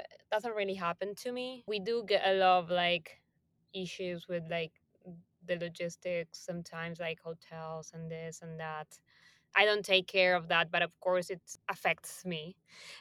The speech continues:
because, you know, you need the artists happy, you need their teams happy, you need their organiza-, you know, organizations coming with the artists happy. So, you know, you just want everyone to be happy, and so you want everything to go smoothly and perfect.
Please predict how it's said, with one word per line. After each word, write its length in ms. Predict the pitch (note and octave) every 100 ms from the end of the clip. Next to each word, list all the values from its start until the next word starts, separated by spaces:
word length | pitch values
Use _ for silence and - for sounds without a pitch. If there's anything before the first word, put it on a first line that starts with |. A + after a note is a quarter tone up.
| G3+
because, 760 | G#3+ F3+ G#3 F#3+ F3+ F3 E3+
you 100 | F#3
know, 80 | F3
you 140 | F3+ F3
need 200 | F3 E3+ _ -
the 140 | F#3+
artists 560 | G#3 G3 F#3+ F#3 F3+ -
happy, 280 | F3+ F3+
you 200 | F3 F3
need 160 | E3+ E3+ E3 _
their 260 | E3 E3 D#3+ -
teams 420 | - A3 G#3 F#3
happy, 420 | - F3+ F3 E3+
you 320 | F3 E3+ E3+ F3
need 340 | F3 F3 E3
their 300 | E3+ E3+ E3+
organiza-, 540 | E3+ E3 E3 A3+ A3 F#3+ F#3+ F#3+
you 60 | G3
know, 180 | F#3+ F#3
organizations 640 | F3+ F3 F3 G#3 G3+ F#3+
coming 260 | F#3+ F#3 F3+
with 140 | F3+
the 120 | F3+
artists 360 | E3+ F3 E3+ E3
happy. 360 | E3+ E3+ F3 E3
So, 240 | F3+ E3+ - - - - _ _ _ _ _ _
you 180 | G3+ G3+
know, 260 | F#3 F3 F3
you 160 | F3+
just 240 | F#3 F#3 G3
want 200 | F3+ G3+
everyone 360 | A#3 A#3+ A#3
to 120 | -
be 140 | B3 A#3
happy, 480 | A3+ G3+ F#3 G#3 F#3+
and 140 | F3+
so 100 | G3
you 180 | F3+ F3
want 200 | F3 F3
everything 380 | G#3+ G#3 G3+ G#3
to 160 | G#3+ G3
go 180 | F#3+ F#3
smoothly 460 | G3 F#3 F3+ F3+
and 160 | F3 E3+
perfect. 800 | F#3+ G3+ G#3 D#3 D3+ E3+ -